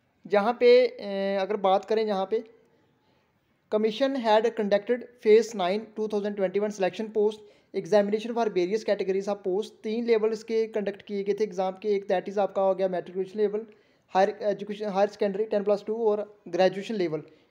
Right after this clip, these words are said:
and above on second February to ten February two thousand twenty-two and on fourteenth March to sixteenth March two thousand twenty-two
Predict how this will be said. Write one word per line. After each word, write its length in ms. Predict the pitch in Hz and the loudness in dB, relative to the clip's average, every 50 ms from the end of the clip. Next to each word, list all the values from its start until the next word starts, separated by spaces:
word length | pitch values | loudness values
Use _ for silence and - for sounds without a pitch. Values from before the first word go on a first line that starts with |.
| - | -2
and 180 | 202 202 208 208 - | 0 0 0 0 2
above 320 | - 214 190 226 247 247 240 - - - - _ _ _ - | 2 2 4 4 4 2 2 -4 -18 -20 -20 _ _ _ 2
on 220 | 202 202 226 226 226 - - - - | 2 2 2 0 -4 -10 -8 -2 0
second 320 | 196 190 190 233 226 214 233 | 0 0 0 -2 -4 0 0
February 400 | 226 208 220 220 220 233 240 247 - - 214 | 0 0 0 -4 -4 -6 -8 -12 -12 -10 -10
to 100 | 214 214 - | -6 -2 0
ten 180 | 196 208 214 214 240 | 0 0 0 0 -2
February 360 | 214 196 208 208 214 220 214 - | -2 -2 -2 -4 -4 -6 -8 -8
two 100 | 202 - 196 | -8 -8 -6
thousand 220 | 196 202 208 190 | -4 -4 -4 -2
twenty-two 380 | 196 185 185 190 202 214 240 254 254 - _ _ _ _ - - 202 | -2 -2 -2 -2 -4 -6 -6 -10 -12 -16 _ _ _ _ -4 -2 0
and 200 | 202 208 220 214 - - | 2 2 0 0 -2 0
on 260 | 208 202 208 220 214 - 214 | 0 2 0 0 -2 0 0
fourteenth 340 | 202 202 202 254 240 233 | 0 0 0 -2 -4 -2
March 300 | 214 208 196 202 202 202 - | 0 2 2 2 2 0 -6
to 100 | 226 226 208 - - | -12 -12 -12 -10 -10
sixteenth 340 | 220 214 - - 240 226 220 208 | -10 -10 -8 -8 -6 -2 0 0
March 160 | 202 202 202 | 0 0 -2
two 120 | 208 202 196 | -6 -6 -6
thousand 220 | 190 185 196 190 | -6 -6 -6 -6
twenty-two 380 | 185 180 170 160 165 165 160 147 | -6 -6 -6 -8 -10 -10 -12 -12